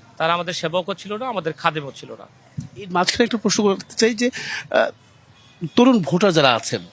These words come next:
Speaker 2: তার পাশাপাশি নারী ভোটাররাও আছেন, আপনারা যাচ্ছেন, বাড়ি বাড়ি যাচ্ছেন, তো তারা আসলে কি বলছে? তরুণ ভোটাররা কি বলছে, নারীরা কি বলছে?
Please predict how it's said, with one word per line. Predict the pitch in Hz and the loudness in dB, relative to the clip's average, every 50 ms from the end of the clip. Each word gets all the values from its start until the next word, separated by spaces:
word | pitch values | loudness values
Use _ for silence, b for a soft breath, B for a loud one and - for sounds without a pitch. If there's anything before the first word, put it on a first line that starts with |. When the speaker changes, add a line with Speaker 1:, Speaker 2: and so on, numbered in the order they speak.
| - - - | -20 -6 -2
Speaker 2:
তার | - 160 | -2 -2
পাশাপাশি | 147 - 160 156 - 180 175 175 165 - 190 | 2 2 2 2 2 2 2 0 2 2 2
নারী | 160 160 165 175 | 4 4 4 4
ভোটাররাও | 160 120 147 143 170 151 135 120 | 2 0 -2 -2 0 0 2 2
আছেন, | 113 110 101 - - 101 95 B B B B B B | 0 0 -2 -4 -6 -6 -10 B B B B B B
আপনারা | 175 180 - 196 185 | 0 2 4 2 2
যাচ্ছেন, | 160 160 156 151 - - 151 139 | 4 4 2 2 2 0 2 2
বাড়ি | 131 131 131 135 | 2 2 2 2
বাড়ি | 131 131 127 | 0 0 0
যাচ্ছেন, | 117 117 110 - - - 110 101 B B B B B B B B - | 0 -2 -2 -2 -4 -4 -4 -6 B B B B B B B B 2
তো | - 233 - - - - - - | 2 2 2 0 -6 -20 -14 0
তারা | - 226 247 247 | 2 4 4 6
আসলে | 220 - 226 202 | 4 4 2 2
কি | - - 147 | 2 0 -2
বলছে? | 117 110 104 - - 123 | -2 -2 -6 -6 -6 -4
তরুণ | - 190 202 196 170 | -2 0 0 0 0
ভোটাররা | 147 175 190 175 175 | 0 0 0 0 0
কি | 160 - 185 | -2 -4 -6
বলছে, | 196 190 - 247 | -8 -6 -4 0
নারীরা | 220 165 135 143 147 156 156 147 127 | 2 2 4 4 2 2 2 0 0
কি | - - 104 | -2 -6 -14
বলছে? | 98 95 - - | -16 -16 -18 -18